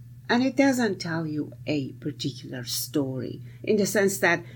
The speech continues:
it does not begin at the beginning or end at the end of a story. In that sense, it's so much not really like a clip from a movie, but rather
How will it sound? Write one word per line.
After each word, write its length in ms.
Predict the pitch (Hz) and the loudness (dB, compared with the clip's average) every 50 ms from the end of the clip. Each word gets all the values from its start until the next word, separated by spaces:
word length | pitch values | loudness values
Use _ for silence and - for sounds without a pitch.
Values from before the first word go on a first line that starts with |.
| - - | -4 2
it 140 | - 220 202 | 4 4 6
does 180 | 208 190 175 | 4 2 2
not 300 | 185 185 175 170 165 - | 2 2 2 0 0 4
begin 680 | - 175 170 170 - 180 202 202 196 196 196 196 196 | 4 4 4 4 2 2 4 6 6 6 4 2 0
at 140 | - 175 - | -2 -4 -4
the 80 | - 156 | -4 -2
beginning 680 | - 160 151 - - 165 160 147 151 143 139 139 - - - - | -2 -2 -4 -2 -2 0 0 0 0 -2 -2 -6 -8 -12 -14 -4
or 240 | - 139 151 143 - - - | 0 0 0 0 -2 -4 -4
end 380 | 160 160 156 151 143 139 - - - | -2 -2 0 0 -2 -2 -4 -4 -8
at 120 | 147 143 | -6 -4
the 160 | - 143 - | -4 -4 -4
end 200 | 139 139 135 131 | -4 -6 -6 -6
of 120 | 135 131 131 | -8 -8 -10
a 100 | 131 127 | -10 -10
story. 680 | - - - - 147 139 135 139 135 135 - - - - - - - - - - - - - - - | -10 -12 -8 -6 -6 -4 -4 -6 -8 -8 -10 -10 -14 -16 -18 -18 -18 -18 -18 -18 -18 -18 -18 -10 2
In 160 | - 214 214 | 4 4 6
that 240 | 220 220 254 254 254 | 6 4 4 2 0
sense, 300 | - - 226 208 196 190 | 2 2 2 2 2 2
it's 240 | - - 196 196 - | 2 2 2 0 0
so 220 | - - 196 190 | 0 2 2 2
much 320 | 190 190 185 180 180 - - - - - - - - - - - - - - - - | 4 2 2 2 0 -4 -10 -14 -16 -16 -16 -16 -16 -16 -16 -16 -16 -16 -16 -6 -2
not 480 | 190 208 214 220 240 254 - - - 214 | -2 2 4 4 4 4 2 2 4 4
really 420 | 226 240 254 240 220 196 185 170 | 6 6 6 6 6 4 4 4
like 420 | 160 165 165 151 170 185 180 - - - - | 4 4 2 4 2 2 2 0 -2 -2 -2
a 380 | 180 175 180 180 175 170 170 - - - - - - - - - | -2 2 2 2 2 0 -4 -8 -14 -16 -16 -16 -16 -18 -16 -14
clip 460 | - - - 214 226 226 208 196 - | -12 -4 0 2 2 4 2 0 -4
from 340 | - - - - 190 180 175 | -12 -6 0 2 4 4 4
a 80 | 180 175 | 4 2
movie, 600 | 170 180 208 220 220 185 156 143 131 135 - - - - - - - - - | 2 0 -2 -2 -2 0 0 0 0 -2 -6 -10 -14 -18 -18 -18 -18 -4 0
but 180 | 190 180 - 170 | 0 0 2 4
rather 640 | 175 185 190 202 202 190 180 170 170 165 165 | 4 4 4 2 0 0 0 -2 -2 -4 -6